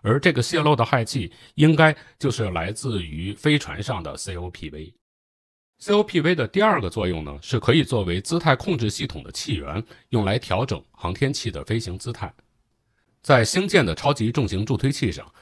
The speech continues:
，C O P V起的也是类似的作用。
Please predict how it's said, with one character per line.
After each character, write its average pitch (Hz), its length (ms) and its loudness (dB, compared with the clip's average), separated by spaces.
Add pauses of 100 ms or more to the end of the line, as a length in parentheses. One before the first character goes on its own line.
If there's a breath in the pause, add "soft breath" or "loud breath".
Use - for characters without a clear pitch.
(140 soft breath)
，C - 200 -2
O 185 140 6
P 123 200 0
V 147 280 2
起 - 200 -8
的 82 300 -6
也 87 180 -8
是 107 180 -4
类 127 160 2
似 - 200 -2
的 82 100 -8
作 73 200 -10
用。 73 140 -18